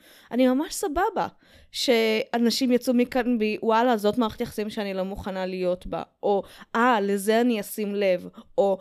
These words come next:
"וואו, הדייט הקודם אמר לי את זה, אולי לא שווה ללכת איתו לדייט, אה, נוסף". כלומר, אני לא באה לפה עם מטרה להגיד כל מערכות היחסים הן רעות, או שאין מערכות יחסים בלי שמנופוביה, זה כמובן לא נכון, יש לי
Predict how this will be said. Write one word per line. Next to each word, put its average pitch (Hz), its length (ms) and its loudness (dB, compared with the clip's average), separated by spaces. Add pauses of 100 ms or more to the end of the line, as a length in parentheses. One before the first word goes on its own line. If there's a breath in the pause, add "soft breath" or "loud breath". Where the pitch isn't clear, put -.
(200 loud breath)
"וואו, 262 420 6
הדייט 233 320 0
הקודם 269 440 2
אמר 285 320 2
לי 359 160 2
את 254 80 -2
זה, 202 120 -2
אולי 202 220 2
לא 302 180 4
שווה 302 280 0
ללכת 190 300 0
איתו - 160 -8
לדייט, 190 500 -6
אה, 180 180 -4
נוסף". 185 460 -8 (340 loud breath)
כלומר, 233 360 0 (420)
אני 247 260 2
לא 427 180 0
באה 330 200 0
לפה 214 800 0 (400 soft breath)
עם 233 140 0
מטרה 208 380 0
להגיד 208 560 0
כל 208 240 0
מערכות 190 520 -4
היחסים 180 640 -4
הן 180 120 -6
רעות, 180 500 -2
או 196 60 -2
שאין 208 500 0
מערכות 196 300 -6
יחסים 190 460 -12
בלי 190 140 -6
שמנופוביה, 190 580 -8
זה 311 120 -6
כמובן 214 480 -6
לא 196 100 -2
נכון, 185 500 -4
יש 208 220 -6
לי 180 140 -8